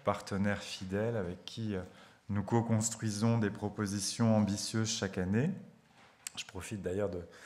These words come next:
de cette tribune pour vous, euh, pour vous remercier très sincèrement, cher Olivier, Serge qui était avec nous juste avant, euh, pour votre confiance, euh,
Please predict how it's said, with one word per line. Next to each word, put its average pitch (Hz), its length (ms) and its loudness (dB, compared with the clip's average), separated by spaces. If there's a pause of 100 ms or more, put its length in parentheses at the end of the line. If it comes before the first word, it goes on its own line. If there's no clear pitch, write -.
(200)
de 101 80 -4
cette 98 240 -4
tribune 107 340 0
pour 104 140 0
vous, 92 320 -2
euh, 87 120 2
pour 95 240 -2
vous 92 80 0
remercier 98 500 -2
très 120 180 -4
sincèrement, 104 680 0 (400)
cher 95 260 2
Olivier, 98 500 2
Serge 110 520 2
qui 98 120 -4
était 92 400 -2 (300)
avec 95 320 -2
nous 104 180 -2
juste 95 300 -6
avant, 110 460 0 (420)
euh, 95 80 0
pour 95 160 -4
votre 98 180 -2
confiance, 113 640 -2
euh, 98 160 0